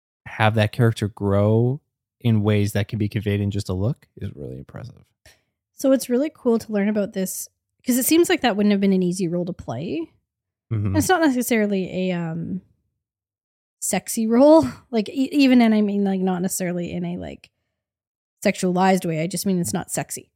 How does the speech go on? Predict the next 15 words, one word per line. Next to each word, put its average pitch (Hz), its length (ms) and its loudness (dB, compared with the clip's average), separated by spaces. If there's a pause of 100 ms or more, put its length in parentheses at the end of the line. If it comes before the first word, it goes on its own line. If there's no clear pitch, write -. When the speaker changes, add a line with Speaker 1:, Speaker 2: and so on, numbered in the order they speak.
(100)
Speaker 2:
<laughs> - 160 -10
Like, 262 360 -2 (640)
Speaker 1:
Yeah. 104 280 -6 (220)
Yeah, 123 120 -4
yeah, 110 160 -2
yeah. 98 160 -8 (1300)
Speaker 2:
So - 140 -2
Sissy 302 280 0
Spacek 214 720 -4 (1300)
was 214 140 -2
so 247 260 6
dedicated 220 520 0
to 196 80 -8
the 185 100 -6
role 165 520 -6